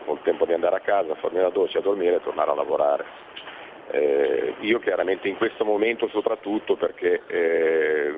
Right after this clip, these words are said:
l'azienda in questo momento ha bisogno che l-, l'imprenditore sia presente in ogni momento perché non deve assolutamente, eh, come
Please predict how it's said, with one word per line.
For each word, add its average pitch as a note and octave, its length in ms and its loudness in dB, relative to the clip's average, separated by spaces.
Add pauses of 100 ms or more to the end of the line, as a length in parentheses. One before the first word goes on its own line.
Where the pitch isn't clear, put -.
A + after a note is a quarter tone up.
(120)
l'azienda F2+ 480 -2
in D#2+ 80 -4
questo F2+ 240 -4
momento F2+ 600 0 (600)
ha - 140 -2
bisogno F2 760 0
che E2 460 0
l-, D#2+ 400 -4
l'imprenditore F#2+ 1080 0
sia F#2 140 -4
presente F#2+ 580 -2
in F#2 100 -4
ogni F2+ 180 -4
momento G2+ 640 0
perché G2 920 0
non F#2 200 -6
deve F#2+ 340 0
assolutamente, F2+ 1000 -4 (540)
eh, E2+ 560 0
come F2 180 -8